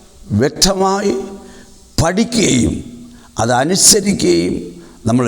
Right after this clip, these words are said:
ചെയ്യണം. ദൈവത്തിൻ്റെ ആഗ്രഹം എല്ലാവരും ദൈവവചനം അറിയണമെന്നുള്ളതാണ്. പക്ഷേ എന്നെ കേൾക്കുന്ന പ്രിയമുള്ളവരെ, ദൈവവചനം നിങ്ങൾ ഗ്രഹിക്കുന്നുണ്ടോ?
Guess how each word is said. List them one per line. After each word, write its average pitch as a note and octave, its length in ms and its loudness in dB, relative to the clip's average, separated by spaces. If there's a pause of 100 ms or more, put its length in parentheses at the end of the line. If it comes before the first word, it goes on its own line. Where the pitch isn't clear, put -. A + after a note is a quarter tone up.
ചെയ്യണം. E2+ 420 0 (600)
ദൈവത്തിൻ്റെ G3+ 640 0
ആഗ്രഹം F3+ 500 -2 (480)
എല്ലാവരും A#3 960 2 (500)
ദൈവവചനം F3 960 2 (240)
അറിയണമെന്നുള്ളതാണ്. D3 1040 0 (840)
പക്ഷേ B2 320 0 (220)
എന്നെ C#3 200 0
കേൾക്കുന്ന D#3+ 440 -2
പ്രിയമുള്ളവരെ, B2+ 680 0 (720)
ദൈവവചനം E3+ 1500 0 (1080)
നിങ്ങൾ D#3 280 2
ഗ്രഹിക്കുന്നുണ്ടോ? D3+ 840 -2